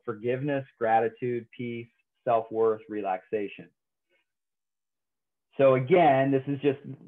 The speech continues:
so this is where we store, right? We're s-, like, ener-, if we're energy and we're emotional, we're all emotions. We've been,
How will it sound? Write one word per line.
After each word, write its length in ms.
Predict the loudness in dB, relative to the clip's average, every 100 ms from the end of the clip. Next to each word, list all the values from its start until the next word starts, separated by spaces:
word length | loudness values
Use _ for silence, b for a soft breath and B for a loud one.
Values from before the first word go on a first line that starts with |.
| -2
so 260 | 2 2 0
this 240 | 0 2 2
is 160 | 0 -4
where 320 | 2 4 4
we 360 | 4 2 0 -2 _ _ _ _ -12
store, 500 | 0 4 6 4 0 -4
right? 300 | 0 2 0
We're 140 | -4
s-, 60 | -8 _ 0
like, 260 | 0 0
ener-, 260 | -2 0 2
if 180 | 2 2
we're 180 | 0 2
energy 420 | 2 2 2 2
and 120 | 2
we're 120 | 0
emotional, 640 | 0 2 2 -2 -2 0 0
we're 140 | 2
all 220 | 4 4
emotions. 560 | 2 0 -2 -4 -8 -6
We've 120 | -8
been, 220 | -4 -6